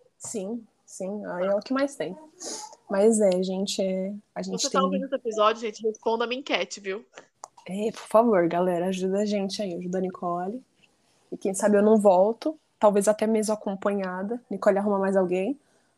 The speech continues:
Speaker 1: Vamos todo mundo fazer uma mesa redonda de debate sobre jovem adu-, jovem adultos no trabalho.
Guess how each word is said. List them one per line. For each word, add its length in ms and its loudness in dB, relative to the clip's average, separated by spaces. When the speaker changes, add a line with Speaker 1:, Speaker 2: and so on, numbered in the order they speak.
Speaker 1:
Vamos 280 -2
todo 200 4
mundo 220 6
fazer 240 4
uma 100 6
mesa 240 4
redonda 460 4
de 100 0
debate 460 2
sobre 260 -2
jovem 460 0
adu-, 460 -4
jovem 340 0
adultos 380 -2
no 120 2
trabalho. 440 0